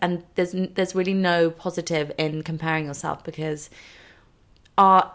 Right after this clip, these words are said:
everything you do, everything, every single little action you make has a butterfly effect. So, like, you might literally just go to a different coffee shop one day, and that will be the reason why in thirty years' time you have the job you have. Do you know what I mean? There's so many small choices you make.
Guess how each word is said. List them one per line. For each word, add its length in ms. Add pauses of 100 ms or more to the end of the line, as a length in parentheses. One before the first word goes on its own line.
everything 360
you 100
do, 480
everything, 540
every 160
single 200
little 220
action 320
you 60
make 240
has 100
a 60
butterfly 340
effect. 460 (100)
So, 200
like, 360
you 140
might 260
literally 380
just 120
go 120
to 100
a 40
different 240
coffee 180
shop 180
one 160
day, 320
and 160
that 100
will 60
be 140
the 80
reason 240
why 100
in 80
thirty 300
years' 100
time 540
you 120
have 120
the 80
job 240
you 60
have. 340
Do 100
you 40
know 80
what 80
I 40
mean? 200
There's 160
so 200
many 160
small 340
choices 380
you 80
make. 340